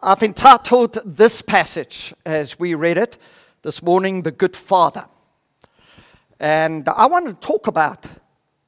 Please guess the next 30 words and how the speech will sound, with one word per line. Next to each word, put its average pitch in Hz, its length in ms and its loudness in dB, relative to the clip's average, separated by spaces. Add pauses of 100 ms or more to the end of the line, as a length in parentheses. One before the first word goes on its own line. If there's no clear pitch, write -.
(960)
being 156 240 -6
a 147 60 -6
father, 147 380 -4 (580)
but - 100 -2
I 190 60 8
want 208 180 4
to 226 160 -6
talk 240 200 0
about 180 420 2 (260)
our 151 140 -10
Heavenly 165 500 -6
Father. - 480 -12 (880)
And, 170 400 0
um, 170 160 -2
we 185 140 -4
talk - 300 2
a 220 40 6
lot 214 160 6
about 208 280 4
Jesus 175 440 -14
within 156 300 -6
our 143 100 0
church - 320 -12
because 147 260 -14
Jesus 196 460 -12
is 170 200 -14
our - 120 -12
passion. - 380 -14 (1400)
And, 165 460 0
um, 160 260 0